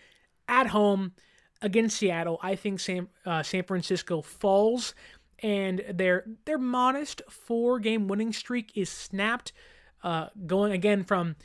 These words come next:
east to west to west to east to east to west again. This is where it comes back to bite them. They lose to Seattle, uh, at home at Levi Stadium. And look, the thing is, with this loss,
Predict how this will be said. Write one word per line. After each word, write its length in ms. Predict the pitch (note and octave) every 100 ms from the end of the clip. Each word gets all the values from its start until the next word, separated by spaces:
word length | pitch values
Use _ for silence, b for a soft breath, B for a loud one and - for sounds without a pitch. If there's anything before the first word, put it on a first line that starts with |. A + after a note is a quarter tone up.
| b b
east 240 | A#3+ A#3 -
to 60 |
west 300 | G#3 G#3+ G#3
to 60 | G3+
west 320 | F#3+ G3+ G3
to 80 | G3+
east 220 | G3 -
to 80 | G3
east 200 | G3+ G3
to 80 | F3+
west 340 | F#3 F#3+ -
again. 400 | E3+ F#3 F#3 F3+ B B B _
This 160 | - -
is 60 | A3
where 160 | G3
it 80 | F#3
comes 200 | G#3 F#3
back 220 | F#3+ F3
to 80 | F3
bite 260 | F3 E3+ F3
them. 280 | E3+ E3 D3+ b b
They 120 | - F#3
lose 580 | F#3 G3+ G#3 G3+ F3+ -
to 220 | - G3
Seattle, 720 | - G#3 F#3 F3+ F3 E3+ - b b b _
uh, 140 | F3 E3
at 200 | A#3 C4+
home 260 | A3 A3
at 80 | G#3
Levi 320 | G3 G3+ G3
Stadium. 640 | F3+ - F3+ E3 E3 D#3+ D#3 b b b b -
And 440 | F#3+ F#3 F3 E3+ -
look, 340 | G3 E3+ - - _ _ _ _ _ _ _ _ _ _
the 100 | G#3
thing 300 | - C4 B3+
is, 180 | B3+ G#3
with 440 | D3+ E3 B3+ B3+
this 380 | G3 F3+ G#3+ -
loss, 640 | F#3 D#3+ F3 A3 - -